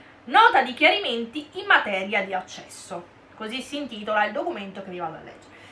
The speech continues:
Cosa succede? Eh, altri candidati nella stessa situazione, che cosa hanno fatto? Hanno detto,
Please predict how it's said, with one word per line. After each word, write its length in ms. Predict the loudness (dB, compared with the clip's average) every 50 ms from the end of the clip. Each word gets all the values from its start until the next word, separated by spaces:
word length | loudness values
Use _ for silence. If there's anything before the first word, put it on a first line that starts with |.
| -20 -20 -4
Cosa 240 | 4 6 6 6 6
succede? 680 | 4 2 -2 -2 0 0 2 2 0 -2 -4 -6 -8 -10 -12 -10
Eh, 260 | -8 -6 -6 -6 -6 2
altri 600 | 6 6 8 8 6 2 -2 -4 -6 -6 -8 -10 -4
candidati 920 | 2 2 2 2 2 -4 -4 -4 -4 -2 -2 -4 -6 -6 -6 -6 -6 -6 -6
nella 220 | -8 -4 -4 -4 -4
stessa 320 | -4 -6 -8 -6 -6 -8
situazione, 800 | -8 -8 -8 -8 -8 -10 -10 -14 -14 -14 -14 -8 -8 -8 -8 -8 -14 -20 -20 -14
che 140 | -12 -12 -6
cosa 340 | 4 4 4 6 6 2 2
hanno 160 | 2 0 -6
fatto? 400 | -8 -10 -10 -12 -12 -18 -20 -20 -20 -20 -20 -20 -20 -20 -20 -20 -20 -20 -6
Hanno 220 | -2 0 0 0
detto, 420 | 0 -4 -8 -4 -2 -2 -2 -2